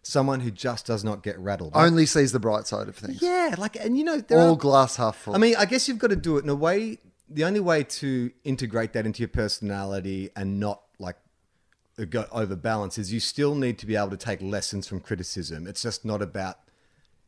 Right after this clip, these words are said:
Speaker 1: getting emotional or reactive or shutting down from the criticism. You know what I mean? So it's not like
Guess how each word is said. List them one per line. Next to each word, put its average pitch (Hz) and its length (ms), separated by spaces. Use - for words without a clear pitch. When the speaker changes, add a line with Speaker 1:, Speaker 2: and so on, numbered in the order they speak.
Speaker 1:
getting 110 220
emotional 113 580
or 95 100
reactive 95 520
or 92 60
shutting 90 400
down 90 280
from 87 140
the 78 80
criticism. 73 680
You 87 60
know 110 80
what 113 80
I 113 60
mean? 135 320
So 143 160
it's 135 140
not 156 160
like 120 440